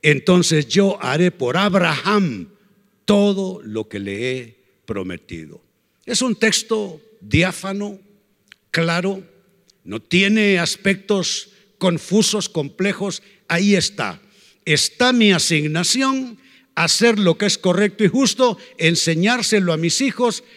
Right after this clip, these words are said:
y entonces Dios. Eso significa que yo provoco a Dios.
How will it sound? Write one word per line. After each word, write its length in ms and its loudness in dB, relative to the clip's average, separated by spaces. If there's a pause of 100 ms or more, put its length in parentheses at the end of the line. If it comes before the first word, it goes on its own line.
(200)
y 160 4
entonces 720 2
Dios. 520 0 (800)
Eso 260 0
significa 600 -2
que 200 -2
yo 200 2
provoco 580 -2
a 80 -4
Dios. 520 -4